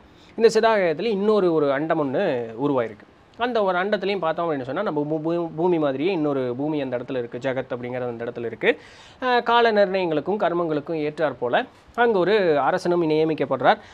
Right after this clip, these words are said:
அந்த அரசர் வந்து அந்த நாட்டையும் மக்களையும் வந்து செல்வ செழிப்பாக நல்லபடியாக ஆட்சி செஞ்சுட்டு வந்துட்டு இருக்கார். அந்த அரசர் பேர் என்ன அப்படின்னு சொல்லி பார்த்தோம்னா, விபசித்து அப்படின்னு சொல்லக்கூடியது அந்த அரசனுடைய பெயர்.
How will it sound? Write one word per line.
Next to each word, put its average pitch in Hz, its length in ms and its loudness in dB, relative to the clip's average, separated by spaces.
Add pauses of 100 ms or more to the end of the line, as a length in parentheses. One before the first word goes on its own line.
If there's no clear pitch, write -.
(120)
அந்த 226 220 0
அரசர் 208 300 -2
வந்து 156 200 -6
அந்த 160 220 -2 (480)
நாட்டையும் 147 340 -2
மக்களையும் 147 440 -4
வந்து 185 280 -4 (160)
செல்வ 220 300 -4
செழிப்பாக 156 480 -4
நல்லபடியாக 131 520 -6
ஆட்சி 135 440 -6
செஞ்சுட்டு 127 300 -8
வந்துட்டு 120 160 -8
இருக்கார். 131 260 -4
அந்த 139 520 2
அரசர் 156 340 -2
பேர் 139 160 -2
என்ன 127 260 -2
அப்படின்னு 120 160 -4
சொல்லி 117 280 -8
பார்த்தோம்னா, 123 420 -4 (360)
விபசித்து 156 920 0
அப்படின்னு 151 300 -2
சொல்லக்கூடியது 127 400 -6
அந்த 135 240 -4
அரசனுடைய 131 600 -4 (380)
பெயர். 113 200 0